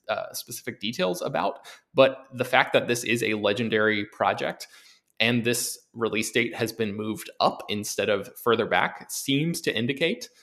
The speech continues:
that Warner Brothers and Legendary may have reached some sort of agreement about what's going on with this movie, because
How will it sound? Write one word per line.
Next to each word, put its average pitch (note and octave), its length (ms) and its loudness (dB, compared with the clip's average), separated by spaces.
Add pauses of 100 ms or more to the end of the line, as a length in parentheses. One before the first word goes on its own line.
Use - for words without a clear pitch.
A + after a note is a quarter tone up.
(200)
that A#2+ 260 2
Warner A#2+ 240 2
Brothers B2+ 320 2
and A2+ 140 -2
Legendary A#2+ 800 0
may G#2 300 -2
have A#2 220 -4
reached A#2 300 -6
some A2+ 140 -2
sort A#2 160 0
of G#2 60 -4
agreement G#2+ 540 -2
about G#2+ 340 0 (100)
what's G#2 260 -2
going G#2+ 280 0
on G#2 300 -2
with G#2+ 140 -6
this G#2+ 180 -6
movie, A#2+ 240 -6
because G#2 600 -6